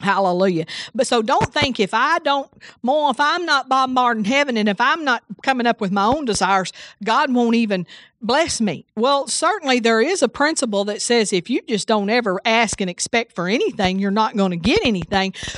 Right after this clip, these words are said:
But if you are seeking God for his will, you know, he's gonna say,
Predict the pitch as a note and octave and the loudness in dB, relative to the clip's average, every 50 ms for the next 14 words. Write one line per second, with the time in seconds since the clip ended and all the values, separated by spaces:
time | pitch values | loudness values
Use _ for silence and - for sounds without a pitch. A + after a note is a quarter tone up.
0 | - _ A3+ B3 A#3 G#3+ A3 A3 - F4 A#4 C5+ A#4 C#4+ A3 - - - D4 D4+ | -8 _ 0 2 2 2 0 0 0 0 2 2 2 2 2 2 2 0 0 0
1 | D#4 D#4 - C4+ B3+ A#3+ A3+ A#3+ C4 C#4 C#4+ C#4 - - E3 D#3+ B3 C#4+ C4+ - | -2 -2 -2 -2 0 0 2 2 2 2 2 0 -2 -4 -4 -4 -4 -8 -8 -10
2 | - A3 A3+ B3+ C#4+ D4 D4 C#4+ - - - - - - _ A3 A#3 B3+ C4 C4+ | -8 -6 -4 -2 0 0 0 -2 -4 -10 -16 -16 -18 -8 _ 0 2 2 2 4
3 | C4+ C#4 C#4+ C#4 D#4 - - - D#4+ A#4+ B4+ - - C4+ B3 A#3+ A3+ G#3 F#3 - | 4 4 2 2 0 -4 -2 0 0 0 0 -2 0 2 2 2 2 0 -2 0
4 | - B3+ A#3+ A#3 A3+ F#3+ D#3 | 0 2 2 2 2 0 -2